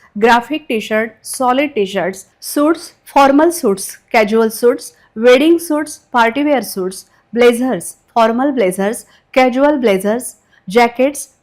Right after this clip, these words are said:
ट्राउझर्स आणि चिनॉस, फॉर्मल ट्राउझर्स, कॅज्युअल ट्राउझर्स, पार्टी वेअर ट्राउझर्स, जीन्स, स्किनी फिट जीन्स, स्लिम फिट जीन्स,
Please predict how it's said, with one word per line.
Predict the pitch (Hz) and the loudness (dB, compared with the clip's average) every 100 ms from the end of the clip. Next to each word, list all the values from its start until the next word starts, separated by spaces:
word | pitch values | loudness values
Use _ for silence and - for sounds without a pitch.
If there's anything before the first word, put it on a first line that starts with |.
| - | 0
ट्राउझर्स | 226 233 226 302 330 - - | 2 2 2 -2 -2 -12 -6
आणि | 226 247 | -4 -2
चिनॉस, | 240 - 214 220 254 - - _ - | -4 -4 -2 -2 -4 -8 -18 _ -2
फॉर्मल | 226 226 262 | 2 2 0
ट्राउझर्स, | 311 285 196 185 196 214 - _ _ | 0 2 0 0 -2 -4 -12 _ _
कॅज्युअल | 247 240 226 277 302 | 2 2 2 0 0
ट्राउझर्स, | 294 208 185 196 254 - _ _ | 0 0 0 -2 -4 -8 _ _
पार्टी | 233 233 240 294 | 2 2 2 2
वेअर | 294 302 | 2 2
ट्राउझर्स, | 302 196 185 202 262 - _ _ 180 | 0 0 0 -2 -4 -10 _ _ -10
जीन्स, | 185 254 269 330 - _ - | -2 -2 0 -4 -10 _ -14
स्किनी | - - 285 311 | -10 -2 0 0
फिट | 294 247 190 | -2 -4 -2
जीन्स, | 202 226 - - _ | 0 0 -2 -14 _
स्लिम | - 262 285 311 | -8 0 2 2
फिट | 294 214 | 0 -4
जीन्स, | - 202 254 | -4 -4 -4